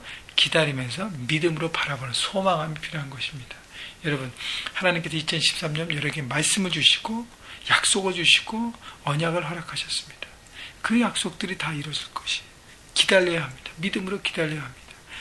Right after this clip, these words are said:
하나님을 신실하게 바라봐야 합니다. 동시에 우리의 삶 현장에서 최선을 다해야 합니다. 움직여야 합니다.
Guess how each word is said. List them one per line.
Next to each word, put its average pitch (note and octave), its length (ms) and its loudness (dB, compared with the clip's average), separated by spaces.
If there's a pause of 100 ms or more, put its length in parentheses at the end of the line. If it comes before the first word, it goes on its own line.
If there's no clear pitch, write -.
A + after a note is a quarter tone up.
하나님을 G3+ 340 2
신실하게 A3+ 580 4
바라봐야 D3 400 -6
합니다. A2+ 340 -10 (340)
동시에 E3 920 2 (500)
우리의 C#3+ 180 2
삶 D3+ 240 -4
현장에서 C3+ 340 -6
최선을 C#3 440 -2
다해야 C#3+ 280 -6
합니다. - 380 -14
움직여야 E3+ 460 2
합니다. C3+ 340 -12